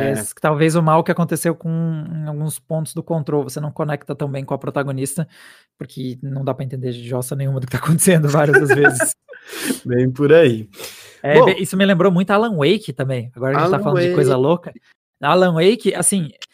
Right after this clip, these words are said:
Speaker 1: É da Remedy também, né?
Speaker 2: É, ele,
Speaker 1: Uma
Speaker 2: ele,
Speaker 1: boa.
Speaker 2: as coisas que tão acontecendo em torno dele são muito surreais,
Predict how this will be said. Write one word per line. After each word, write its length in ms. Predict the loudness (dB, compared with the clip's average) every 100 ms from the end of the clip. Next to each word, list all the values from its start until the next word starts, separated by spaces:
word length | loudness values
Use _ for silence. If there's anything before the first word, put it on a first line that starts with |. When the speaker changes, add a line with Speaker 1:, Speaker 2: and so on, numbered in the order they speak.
| 0
Speaker 1:
É 40 |
da 180 | 2 4
Remedy 480 | 4 4 0 -2 -4
também, 400 | -4 -2 -2 -4
né? 340 | -4 -6 -8 -12 _ 2
Speaker 2:
É, 560 | 4 6 6 6 4
ele, 160 | 2 0
Speaker 1:
Uma 160 | 0
Speaker 2:
ele, 160 | -2 -2
Speaker 1:
boa. 520 | -4 -6 -6 -6 -6
Speaker 2:
as 160 | -4 -2
coisas 380 | 4 6 6 0
que 100 | 0
tão 120 | 0
acontecendo 500 | 2 0 0 0 0
em 60 | 0
torno 220 | 0 2
dele 220 | 2 2
são 240 | 2 2
muito 220 | 4 2 0
surreais, 720 | 0 2 2 2 0 -2